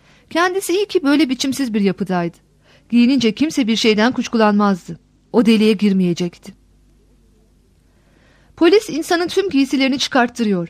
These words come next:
her şeyi alıyordu. Onlara göre daima bir hırsızdı o. Yeni bir firması olduğunu nereden bilsinler? Keşke vergi dairesine yazılsaydı. Hayır, yazılmasaydı. Bir de kalkıp vergi mi ödesindi? Gene de bir firmanın müdürüydü.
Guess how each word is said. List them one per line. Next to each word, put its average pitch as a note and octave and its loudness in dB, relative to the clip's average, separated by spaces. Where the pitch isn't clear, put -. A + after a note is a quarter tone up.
her G#3+ 2
şeyi G#3 0
alıyordu. F3 -4
Onlara E4 2
göre D#4+ 0
daima B3 2
bir B3 -2
hırsızdı G#3 -4
o. E3+ -8
Yeni G4+ -2
bir G#4+ 4
firması C4+ 2
olduğunu B3+ 2
nereden C4 0
bilsinler? F#3+ -6
Keşke A#3+ 0
vergi G3+ 0
dairesine F3 -2
yazılsaydı. - -8
Hayır, D4 2
yazılmasaydı. F#3+ 0
Bir E4+ 0
de A4+ 2
kalkıp C4 0
vergi G#3 2
mi A4 0
ödesindi? G3 -4
Gene A#3 4
de A#3 0
bir C4 0
firmanın G#3 2
müdürüydü. E3+ -2